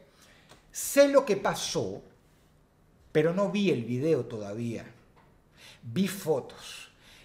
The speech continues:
leí, me lo contaron, pero yo no vi todavía el video. Vamos a poner el video ahora porque voy a reaccionar delante de todos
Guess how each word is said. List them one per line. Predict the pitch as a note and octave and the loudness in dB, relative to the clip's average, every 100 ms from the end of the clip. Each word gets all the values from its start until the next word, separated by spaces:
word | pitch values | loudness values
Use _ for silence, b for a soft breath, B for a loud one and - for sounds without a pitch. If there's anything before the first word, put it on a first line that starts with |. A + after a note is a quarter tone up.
| _ | _
leí, | D#3 F3 F#3 F#3 F#3+ G3 F3 A#2+ B B B B B G3+ | 0 6 12 12 10 6 2 0 B B B B B -2
me | G#3 A#3+ | 10 12
lo | A3 - | 12 10
contaron, | A3+ F#3+ F#3 - G#3+ F#3 B2+ A#2 B B B _ _ _ - _ _ _ _ _ _ | 10 8 4 8 10 10 8 -2 B B B _ _ _ -20 _ _ _ _ _ _
pero | F#3+ D#3+ D#3+ | 10 10 8
yo | D#3 | 4
no | D3+ D3+ | 0 0
vi | C3 D3+ | -4 -6
todavía | D3+ D3+ A#2 G#2+ A#2 B2 B2+ - - | -6 -4 -4 -4 -4 -4 -6 -8 -8
el | A#2+ A2 | -6 -6
video. | G2+ A2 G#2 - - b b b | -10 -12 -14 -18 -20 b b b
Vamos | C3 F3 A#3+ | 4 6 8
a | A3 | 4
poner | A3+ F#3 G3 | 4 2 2
el | F#3 | 2
video | E3 F3 F3 E3+ F3+ | 0 2 4 8 10
ahora | F3+ D#3 D3+ F3 A3+ - | 12 12 8 6 4 -2
porque | F#3 E3+ D#3+ | -8 -6 -4
voy | C#3+ F#3 | 0 4
a | A3 | 4
reaccionar | G3 F3+ E3+ - D#3+ D#3+ F3+ - - | 6 6 4 -2 -2 0 -2 -4 -2
delante | E3+ E3 D#3 D#3+ D#3 | 2 4 2 2 0
de | D#3 | 0
todos | A#3 B3+ | 4 6